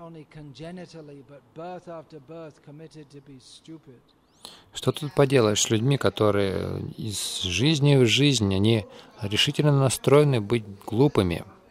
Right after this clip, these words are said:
Speaker 1: But for people who are little pious, we can point out. They can, they can understand.
Speaker 2: Но если люди немного благочестивы, мы можем, м, им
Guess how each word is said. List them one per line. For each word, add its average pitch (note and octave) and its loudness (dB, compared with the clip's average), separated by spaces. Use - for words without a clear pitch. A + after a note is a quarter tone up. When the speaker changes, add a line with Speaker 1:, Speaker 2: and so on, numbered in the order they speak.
Speaker 1:
But F3 -16
for G3 -18
people A3 -16
who G3+ -12
are G#3 -12
little G3+ -16
pious, G3+ -14
we G3 -16
can F#3 -18
point F#3 -14
out. F3+ -14
They D#3 -18
can, F#3 -16
they F#3+ -12
can G3+ -14
understand. G3 -16
Speaker 2:
Но B2 -2
если C3+ 0
люди C3+ -2
немного A#2 -2
благочестивы, G#2+ 0
мы G#2 0
можем, A#2 0
м, G#2+ -4
им A#2 0